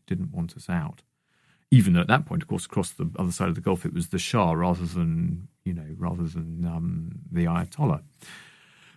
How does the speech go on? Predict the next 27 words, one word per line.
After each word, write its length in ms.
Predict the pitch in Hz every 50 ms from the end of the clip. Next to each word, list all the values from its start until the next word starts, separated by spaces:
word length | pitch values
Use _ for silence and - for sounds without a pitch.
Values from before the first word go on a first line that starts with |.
| _
But 120 | - 131 -
yes, 240 | 143 147 104 - -
but 140 | - - -
that 160 | 120 110 -
created 380 | - 123 113 104 - 104 95 98
a 80 | 98
new, 360 | 98 98 98 92 92 87 87 - - - _ _
a 100 | 98 95
new, 260 | 95 98 101 101 -
a 40 | -
kind 200 | - - 110 98
of 100 | 90 85
set, 220 | - - - - - - 92 90 - - -
kind 160 | - 117 101
of 100 | 95 90
wiped 300 | 98 104 98 92 90 80
the 80 | - 92
slate, 460 | - - - 98 80 73 - - - - -
if 120 | - -
not 180 | - - - -
clean, 480 | - - 131 98 85 78 76 78 78
then 180 | 80 82 80 85
certainly 540 | - - - 92 65 - 82 78 80 82 - - - - - - _
a 100 | 85 87 87
new 340 | 87 90 92 90 90 90 87
era 360 | - 92 87 78 78 78 76 -
opened 580 | - 87 85 82 87 87 - - 62 - -